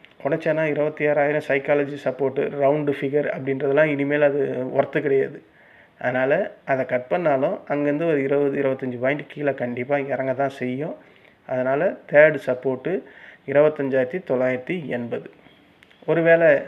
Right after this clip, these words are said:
மைல்டா ஒரு கேப் அப் கிடைச்சா அதுக்கான ஃபர்ஸ்ட் ரெசிஸ்டன்ட் எங்க இருக்குன்னா, ஃபர்ஸ்ட் ரெசிஸ்டன்ட் இருபத்தி ஆறாயிரத்தி, இருபத்தி ஆறாயிரத்தி இரநூத்தி நாற்பத்தி ரெண்டு.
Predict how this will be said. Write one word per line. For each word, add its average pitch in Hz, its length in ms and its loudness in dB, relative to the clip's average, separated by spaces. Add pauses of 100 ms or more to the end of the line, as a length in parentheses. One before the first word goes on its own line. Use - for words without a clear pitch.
(120)
மைல்டா 151 360 6
ஒரு 139 180 2
கேப் 135 280 4
அப் 135 200 -4
கிடைச்சா 131 440 0 (600)
அதுக்கான 127 480 0
ஃபர்ஸ்ட் - 340 2 (380)
ரெசிஸ்டன்ட் 131 760 -2
எங்க 135 280 0
இருக்குன்னா, 123 520 -2 (460)
ஃபர்ஸ்ட் - 300 -2
ரெசிஸ்டன்ட் 143 840 0 (800)
இருபத்தி 151 420 0
ஆறாயிரத்தி, 131 680 0 (2250)
இருபத்தி 151 500 0
ஆறாயிரத்தி 131 440 0 (120)
இரநூத்தி 139 400 -2 (100)
நாற்பத்தி 127 580 -6
ரெண்டு. 123 360 -6